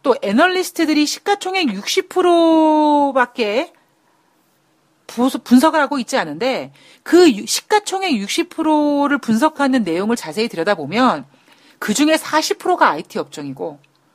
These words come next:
그중에 이십팔 점 이 프로가 건강관리 업종이고 십칠 점 팔 프로가 경기소비재고 나머지는 다른 산업이라는 거죠. 뭐 다른 산업이라고 해봤자 뭐 방위주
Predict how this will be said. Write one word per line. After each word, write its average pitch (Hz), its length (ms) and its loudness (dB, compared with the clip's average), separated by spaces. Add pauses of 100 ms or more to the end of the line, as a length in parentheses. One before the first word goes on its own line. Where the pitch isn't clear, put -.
(640)
그중에 320 340 2
이십팔 320 560 0
점 330 160 0
이 185 80 -4
프로가 269 460 2
건강관리 214 640 0
업종이고 135 680 -10 (640)
십칠 - 480 0
점 330 220 0
팔 415 200 -4
프로가 349 340 -2
경기소비재고 165 1000 -8 (420)
나머지는 233 800 0
다른 247 320 -2
산업이라는 185 540 -6
거죠. - 240 -20 (140)
뭐 190 180 -2 (260)
다른 247 300 2
산업이라고 277 520 2
해봤자 214 420 -2
뭐 143 200 -8
방위주 190 840 0